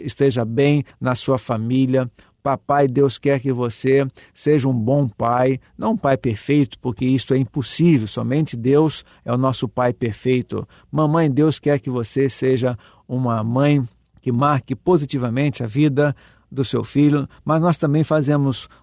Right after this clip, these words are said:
um trabalho com noivos, nós estamos interessados em preparar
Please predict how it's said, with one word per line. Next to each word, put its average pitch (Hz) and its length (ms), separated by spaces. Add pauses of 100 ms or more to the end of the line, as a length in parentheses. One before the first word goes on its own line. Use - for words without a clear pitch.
um 139 100
trabalho 131 440
com 151 200
noivos, 127 600
nós 120 160
estamos 131 260
interessados 131 760
em - 20
preparar 123 640